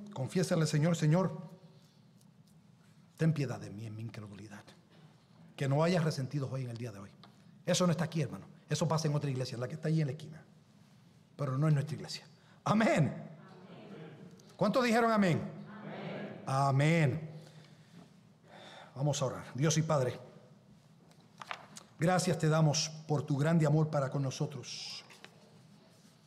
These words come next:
A veces te pedimos cosas, Señor, y tú nos das otra respuesta a nuestra petición. Porque se cumple tu palabra cuando nos dice que tú eres poderoso para hacer todo mucho más abundantemente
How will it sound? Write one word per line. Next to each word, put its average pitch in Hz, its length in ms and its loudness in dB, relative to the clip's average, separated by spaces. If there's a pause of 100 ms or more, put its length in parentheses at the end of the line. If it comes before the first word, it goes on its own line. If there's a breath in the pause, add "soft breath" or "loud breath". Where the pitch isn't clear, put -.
(460 loud breath)
A - 80 -8
veces 151 240 2
te 175 80 0
pedimos 170 380 4
cosas, 185 320 0
Señor, 170 480 2 (2000 soft breath)
y 175 100 4
tú 208 200 2
nos 175 220 4
das - 360 0
otra 190 380 2 (960)
respuesta 165 800 2
a 151 100 2
nuestra 156 380 4
petición. 123 440 -8 (2500 loud breath)
Porque 139 260 -2
se 156 160 -2
cumple 180 280 4
tu 156 100 4
palabra 160 340 2
cuando 147 220 2
nos 135 140 0
dice 170 340 2
que 139 140 -6
tú 165 300 0
eres 170 160 4
poderoso 156 500 0
para 143 160 0
hacer 165 200 0
todo 180 360 2
mucho 185 260 4
más 170 180 2
abundantemente 165 960 2